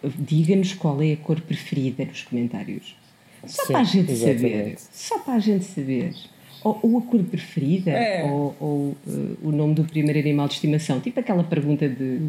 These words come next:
Speaker 1: de, de, de ajuda, se tu perdes a password, tipo, a primeira professora que
Speaker 3: Uh,
Speaker 1: tiveste.
Speaker 3: melhor, melhor.
Speaker 2: E, e se
Speaker 1: Ou o
Speaker 2: quiserem,
Speaker 1: primeiro
Speaker 2: nós
Speaker 1: animal.
Speaker 3: Melhor.
Speaker 2: podemos explicar porque é que a galinha atravessou a estrada à luz de várias
Speaker 3: Ou
Speaker 2: tradições.
Speaker 1: Oh, meu Deus. Vá,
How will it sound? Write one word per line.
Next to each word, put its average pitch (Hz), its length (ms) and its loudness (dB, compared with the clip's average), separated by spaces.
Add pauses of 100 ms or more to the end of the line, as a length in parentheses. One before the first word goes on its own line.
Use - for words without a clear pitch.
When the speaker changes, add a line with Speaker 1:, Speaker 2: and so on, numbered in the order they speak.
(880)
Speaker 1:
de, 139 120 -2 (200)
de, 139 100 -4
de 131 140 0
ajuda, 143 520 4
se 160 120 -2
tu 170 80 2
perdes 170 280 4
a 170 40 8
password, 160 720 4 (300)
tipo, 160 300 0
a 147 40 -4
primeira 151 400 4
professora 156 460 4
que 269 80 2
Speaker 3:
Uh, 220 60 2
Speaker 1:
tiveste. 160 320 4
Speaker 3:
melhor, 226 520 4
melhor. 202 640 2
Speaker 2:
E, 165 40 6
e - 40 4
se - 80 0
Speaker 1:
Ou 165 60 6
o 147 40 6
Speaker 2:
quiserem, 147 240 6
Speaker 1:
primeiro 147 260 6
Speaker 2:
nós 160 140 6
Speaker 1:
animal. 247 80 4
Speaker 3:
Melhor. 226 140 2
Speaker 2:
podemos 196 180 0
explicar 139 360 0
porque - 200 -6
é 143 60 0
que 139 140 -2
a 123 40 4
galinha 123 360 2
atravessou 120 360 -2
a 113 40 2
estrada 110 580 -2
à 131 80 2
luz 120 240 2
de - 80 -16
várias 117 260 2
Speaker 3:
Ou 240 320 0
Speaker 2:
tradições. - 760 -8 (720)
Speaker 1:
Oh, 143 100 0
meu 123 200 0
Deus. 120 340 -4 (220)
Vá, 139 220 0